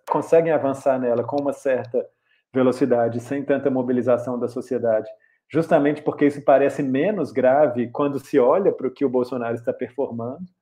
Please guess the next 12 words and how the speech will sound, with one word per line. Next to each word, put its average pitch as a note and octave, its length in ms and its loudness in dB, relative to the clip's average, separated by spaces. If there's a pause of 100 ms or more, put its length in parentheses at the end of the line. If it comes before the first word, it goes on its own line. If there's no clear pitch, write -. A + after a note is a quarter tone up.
(680)
Então, C#3+ 120 0
me D3+ 100 -4
parece D#3 460 6
que E3+ 200 -6
essa, E3 460 0 (120)
que - 80 -6
eles D3+ 280 -2
acabam D#3+ 400 -2
trabalhando, E3 720 0
de C3 80 -2
alguma B2 220 0
maneira, B2 640 -2